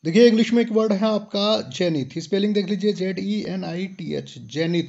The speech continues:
तो इस वीडियो में जेनिथ का इंग्लिश और हिंदी में क्या अर्थ और मतलब होता है जानेंगे, सेंटेंसेस में भी इस वर्ड को यूज़ करके अच्छी तरह से समझेंगे। देखिए, जेनिथ बोलते हैं, पहले इंग्लिश में समझते हैं कि the time of someone or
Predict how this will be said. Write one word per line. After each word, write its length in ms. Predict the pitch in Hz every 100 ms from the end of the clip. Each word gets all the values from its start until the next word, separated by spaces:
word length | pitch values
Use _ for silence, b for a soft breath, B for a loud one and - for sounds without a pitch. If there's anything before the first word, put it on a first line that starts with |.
| -
तो 60 | 190
इस 160 | 190 202
वीडियो 220 | 208 220
में 180 | 226 190
जेनिथ 260 | 180 190
का 320 | 196 - 190
इंग्लिश 300 | 165 180 196
और 120 | 208 196
हिंदी 240 | 180 196
में 160 | 196 190
क्या 120 | 165
अर्थ 320 | 180 185 185
और 80 | 190
मतलब 280 | 190 185 165
होता 320 | 165 170 160
है 100 | 196 b b b b -
जानेंगे, 560 | 135 175 208 180 170 - -
सेंटेंसेस 720 | - 190 190 196 202 240 233
में 100 | 226
भी 100 | 220
इस 140 | 214
वर्ड 120 | 208 190
को 120 | 214
यूज़ 240 | 190 185
करके 240 | 185 170 196
अच्छी 220 | 180 180
तरह 200 | 170 165
से 240 | 170 190 b b b b b _ _
समझेंगे। 560 | - - 208 180 175 127
देखिए, 360 | 123 202 233 127
जेनिथ 380 | 110 170 208
बोलते 320 | 202 214 208 233
हैं, 120 | 226
पहले 200 | 220 226
इंग्लिश 260 | 220 226
में 100 | 226
समझते 360 | 214 196 185 185
हैं 280 | 165 214 226
कि 80 | 208
the 220 | 170 202 202
time 300 | 170 185 226
of 160 | 185 190 190 196
someone 400 | 202 208 185 220 -
or 160 | 160 180